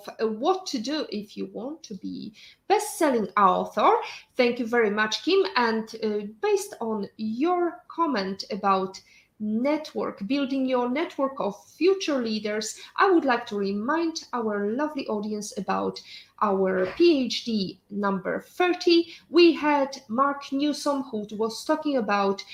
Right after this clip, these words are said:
how to gain your first customer and build a stream of clients, by creating your newsletter, by building that customer relations management.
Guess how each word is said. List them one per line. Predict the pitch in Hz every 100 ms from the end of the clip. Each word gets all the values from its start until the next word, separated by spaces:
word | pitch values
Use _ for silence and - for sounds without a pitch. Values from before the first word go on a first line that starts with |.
| - -
how | 349 359 370
to | 370 302
gain | 294 277
your | 262
first | 240 - 294 190 -
customer | 294 - 294 233 190 - -
and | 208 190 190 185
build | 269 285 277 -
a | 196
stream | - 240 233 233
of | 202 202
clients, | - 262 294 196 220 240 - _ _ -
by | 285 427 403 381 - _ _ _
creating | 214 214 208 240 240 - 226
your | 202 190 185
newsletter, | 190 254 330 330 330 330 320 302 - -
by | 220 269 254
building | 214 294 320 311 294 269 269 233
that | 208 202 202 -
customer | 226 220 - 220 214 196
relations | 190 185 185 202 - 196 190 185 - 185
management. | 196 220 220 214 - 208 202